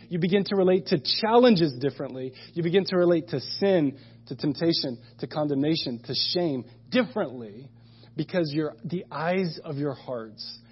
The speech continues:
have, of our hearts have been opened to see him and encounter him. Now, as we,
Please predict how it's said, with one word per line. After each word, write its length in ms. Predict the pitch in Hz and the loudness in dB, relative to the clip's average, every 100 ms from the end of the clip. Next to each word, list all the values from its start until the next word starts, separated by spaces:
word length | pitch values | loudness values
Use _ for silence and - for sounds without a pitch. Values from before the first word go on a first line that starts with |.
| - - | -20 -8
have, 180 | - 123 - | -6 -6 -4
of 160 | 147 | -6
our 220 | 127 143 147 | -2 -2 -2
hearts 400 | - 123 107 - | -4 -8 -8 -8
have 220 | 123 127 | -8 -4
been 180 | 131 139 - | -4 -4 -8
opened 600 | 151 151 - 113 104 - - - - - - - | -4 -2 -2 -10 -12 -18 -20 -20 -20 -20 -20 -8
to 100 | 139 | -6
see 420 | - - 175 160 | -6 -6 -4 -4
him 300 | 113 110 113 - | -6 -14 -20 -16
and 100 | 113 | -16
encounter 380 | 110 123 113 110 | -14 -14 -14 -14
him. 160 | 110 - - - - - - - - - - - - - - - - | -18 -20 -20 -20 -20 -20 -20 -20 -20 -20 -20 -20 -20 -20 -20 -14 4
Now, 160 | 170 | 8
as 160 | 160 185 208 | 8 6 4
we, 320 | 214 180 | 4 2